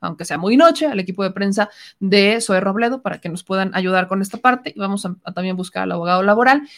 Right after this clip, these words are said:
y vamos a estar poniendo sobre la mesa todos los puntos para que usted tenga toda la información y se genere un criterio propio.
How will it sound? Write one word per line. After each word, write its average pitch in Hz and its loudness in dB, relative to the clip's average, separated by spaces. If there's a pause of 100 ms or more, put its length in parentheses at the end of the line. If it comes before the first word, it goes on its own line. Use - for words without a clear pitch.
(120)
y 214 0
vamos 214 2
a 202 -4
estar 185 -2 (220)
poniendo 190 -2
sobre 190 -2
la 220 2
mesa 277 0 (360)
todos 233 6
los 202 -2
puntos 302 0
para 208 -2
que 208 -10
usted 226 -8
tenga 220 -2 (340)
toda 220 6
la 190 2
información 208 0
y 294 0
se 269 2
genere 285 2
un 302 0
criterio 320 -2
propio. 453 -4